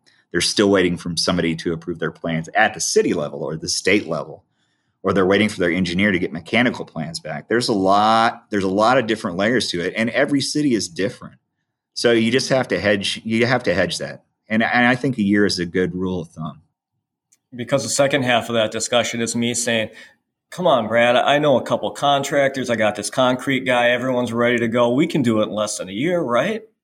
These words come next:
Speaker 1: Yeah, and then you start making the calls, and then I get those calls and go, "We're three months out before I can do anything." <laughs> Yeah, that, that's the world <laughs> we live in.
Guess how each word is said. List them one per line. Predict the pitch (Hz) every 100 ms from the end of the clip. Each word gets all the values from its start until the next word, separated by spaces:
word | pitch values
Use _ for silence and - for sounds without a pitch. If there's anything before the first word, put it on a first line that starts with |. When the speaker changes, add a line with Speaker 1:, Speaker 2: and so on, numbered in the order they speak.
| _ _ _
Speaker 1:
Yeah, | 104 120 135 135
and | 123
then | 127
you | 131
start | 117 123 110
making | 113 110
the | 95
calls, | - 117 110 101
and | 95
then | 101
I | 101 113
get | 104
those | 98 92
calls | - 92 92
and | 95
go, | 92 92 87 85 _ - _ -
"We're | 113 120 -
three | 120 110
months | 107 101
out | 110 123
before | 80 -
I | 98
can | 101
do | 98 98
anything." | 156 82 - _ - - - -
<laughs> | - 101 98 - - - -
Yeah, | 104 104 90 -
that, | 101 107
that's | 90 107 117
the | -
world | 104 104 110 104
<laughs> |
we | 160
live | 135 120 95
in. | 85